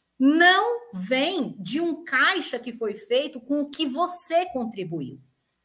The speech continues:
O que você contribuiu pagou a aposentadoria de quem estava aposentado naquele período que você contribuiu.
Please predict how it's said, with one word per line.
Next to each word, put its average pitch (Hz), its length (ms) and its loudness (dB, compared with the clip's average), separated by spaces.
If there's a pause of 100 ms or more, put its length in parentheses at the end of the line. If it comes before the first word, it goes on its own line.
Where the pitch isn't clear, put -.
(220)
O 226 100 -12
que 339 140 4
você 392 280 2
contribuiu 285 640 -2
pagou 320 360 0
a 381 60 6
aposentadoria 302 760 -2
de - 80 -6
quem 339 160 -8
estava 320 200 0
aposentado 320 540 0
naquele 359 440 2
período 370 420 -2
que 381 80 -14
você 381 220 -2
contribuiu. 415 680 0